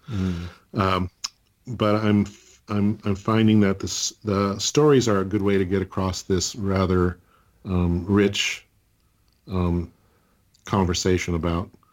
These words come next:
Speaker 2: what companies could be. It works better than just laying out, like, first you do this, second you do <laughs> this, third,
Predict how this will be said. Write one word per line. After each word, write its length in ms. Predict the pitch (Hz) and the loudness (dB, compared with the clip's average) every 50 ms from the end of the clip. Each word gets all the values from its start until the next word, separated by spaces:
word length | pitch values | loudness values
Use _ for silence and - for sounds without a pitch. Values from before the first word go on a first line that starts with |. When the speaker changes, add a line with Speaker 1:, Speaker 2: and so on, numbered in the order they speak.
| _ _ _ _ _ - | _ _ _ _ _ -4
Speaker 2:
what 140 | 101 92 | -4 -4
companies 400 | - - 98 87 92 90 90 90 | -2 -2 0 0 2 0 0 0
could 200 | - - 98 87 | -2 -4 -6 -2
be. 160 | 80 95 92 90 | 0 2 2 2
It 80 | 95 | 2
works 220 | 107 107 104 - - | 2 2 0 0 -2
better 260 | - 107 98 101 95 | -2 0 2 2 2
than 140 | 90 90 85 | 0 0 -2
just 340 | 95 90 85 - - - - _ - | -2 -2 -4 -4 -8 -12 -18 _ -6
laying 340 | 104 98 95 95 92 92 90 | -2 0 2 2 2 2 2
out, 220 | 92 90 87 90 | 0 0 0 -2
like, 260 | 90 90 87 87 - - _ _ _ _ _ _ _ _ _ _ _ _ | -2 -2 -2 -4 -6 -14 _ _ _ _ _ _ _ _ _ _ _ _
first 320 | _ - 135 135 127 127 - | _ 0 2 2 2 2 0
you 80 | 113 | 2
do 120 | 101 107 101 | 2 4 4
this, 200 | 95 98 95 92 - | 4 4 2 2 0
second 240 | 107 107 98 110 98 | -2 -2 -2 0 -2
you 60 | 95 | -2
do 100 | 98 92 | -4 -4
<laughs> 100 | - - 123 | -4 -4 -4
this, 140 | 95 - - | -4 -4 -2
third, 280 | - 101 95 95 90 | 0 0 0 0 0